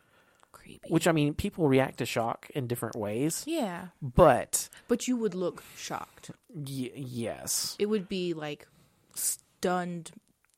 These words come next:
Speaker 1: kinda muted. <laughs>
Speaker 2: The police said that her story was inconsistent and she showed no sign of grief at all.
Speaker 1: So that is something that they say, too, about saying that Lizzie is innocent, is because she was also prescribed morphine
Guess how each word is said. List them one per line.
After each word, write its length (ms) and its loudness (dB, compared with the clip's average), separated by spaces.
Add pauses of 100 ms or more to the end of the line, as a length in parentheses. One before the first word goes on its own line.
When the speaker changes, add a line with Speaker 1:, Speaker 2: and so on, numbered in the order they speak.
Speaker 1:
kinda 300 -2
muted. 640 -4
<laughs> 0 - (920)
Speaker 2:
The 160 0
police 280 -2
said 220 2
that 140 -6
her 100 -4
story 380 2
was 180 2
inconsistent 680 -2
and 120 -6
she 100 0
showed 260 0
no 220 -4
sign 320 -8
of 140 -20
grief 280 -18
at 140 -4
all. 240 -12 (1040)
Speaker 1:
So 180 -2
that 220 0
is 120 -4
something 340 -2
that 140 -4
they 120 -2
say, 220 -4
too, 560 0 (400)
about 300 0
saying 260 -4
that 180 -10
Lizzie 420 -4
is 440 -6
innocent, 640 -8 (340)
is 160 0
because 320 -6
she 180 -8
was 180 -6
also 400 -4
prescribed 640 -6
morphine 680 -6